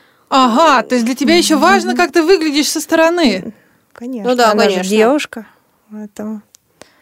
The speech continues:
Speaker 3: Потому что там надо на лоб какую-то камеру надевать, там одно ухо в наушнике должно быть, у тебя ещё какой-то кирпич здесь на груди висит, этот сам навигатор.
Speaker 2: <laughs>
Speaker 3: Но мне кажется, там, ну, это не
Speaker 2: Громоздко и
Speaker 3: очень, да,
Speaker 2: неудобно.
Speaker 3: это очень неудобно, потому что у меня всегда и так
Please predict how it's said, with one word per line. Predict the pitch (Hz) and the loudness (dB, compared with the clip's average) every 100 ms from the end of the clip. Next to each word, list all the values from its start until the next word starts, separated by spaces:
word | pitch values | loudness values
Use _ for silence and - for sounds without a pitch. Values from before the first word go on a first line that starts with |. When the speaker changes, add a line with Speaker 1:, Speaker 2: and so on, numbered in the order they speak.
| _ _ _ _ _ | _ _ _ _ _
Speaker 3:
Потому | 220 226 | -10 -10
что | 226 | -2
там | 254 240 | 0 2
надо | 226 220 208 - - _ | 0 0 -6 -8 -20 _
на | 208 | -2
лоб | 214 202 | 0 -2
какую-то | 190 180 185 - | -10 -12 -12 -8
камеру | 202 302 359 302 | -2 0 0 -4
надевать, | 285 262 247 247 | -6 -6 -6 -8
там | - 190 180 | -6 -6 -4
одно | 185 190 196 | -6 -4 -2
ухо | 190 - | -4 -6
в | 185 | -10
наушнике | 180 190 311 - 285 269 | -6 -6 -6 -6 -8 -6
должно | 247 240 | -4 -4
быть, | 226 220 | -4 -6
у | 196 | -6
тебя | 202 | -6
ещё | 196 196 | -8 -10
какой-то | 190 185 190 196 | -14 -14 -14 -10
кирпич | 196 190 311 349 | -10 -8 -6 -4
здесь | 269 254 | -6 -4
на | 240 | -2
груди | 233 240 226 226 | -2 -4 -6 -10
висит, | 220 220 | -10 -8
этот | 202 214 - | -10 -12 -12
сам | - 214 208 | -4 0 2
навигатор. | 208 214 214 214 202 - - - - | 2 2 2 0 -4 -10 -20 -20 -20
Speaker 2:
<laughs> | - _ _ | -20 _ _
Speaker 3:
Но | 233 | -8
мне | 240 240 | -8 -8
кажется, | 226 - | -12 -14
там, | 214 202 - - | -14 -14 -14 -8
ну, | |
это | 233 | -2
не | 262 | 2
Speaker 2:
Громоздко | 240 247 302 339 302 226 | 4 4 4 4 4 2
и | |
Speaker 3:
очень, | 226 240 | 4 4
да, | 233 | 4
Speaker 2:
неудобно. | 185 175 180 | 4 2 -2
Speaker 3:
это | 190 240 | -2 -4
очень | 247 285 277 269 277 302 320 | -2 -2 -2 -4 -6 -4 -4
неудобно, | 339 302 262 208 185 | -4 -4 -4 -4 -10
потому | - 254 | -12 -10
что | 262 | -4
у | 330 | -2
меня | 311 | -2
всегда | - 311 | -2 -4
и | 381 277 | -4 -6
так | 247 | -8